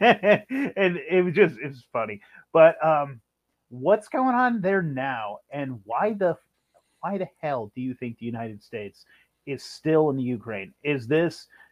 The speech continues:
I mean, is this just to kinda draw Russia out, trying to get them to expend energy, resources, things like that? Or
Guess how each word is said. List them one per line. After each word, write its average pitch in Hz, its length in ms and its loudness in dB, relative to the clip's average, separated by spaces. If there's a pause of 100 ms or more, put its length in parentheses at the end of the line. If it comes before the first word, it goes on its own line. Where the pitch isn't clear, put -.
(440)
I 151 80 2
mean, 160 140 -2
is 143 200 -4
this 156 280 0
just 156 420 -2
to 151 320 -2
kinda 139 200 -2
draw 127 340 0
Russia 139 420 0
out, 143 280 -2
trying 139 320 -2
to 123 340 0
get 131 200 -6
them 131 160 -2
to 123 80 -4
expend 135 680 -4 (360)
energy, 143 520 0
resources, 143 760 0
things 143 260 -6
like 139 180 0
that? 139 260 2
Or 127 220 -4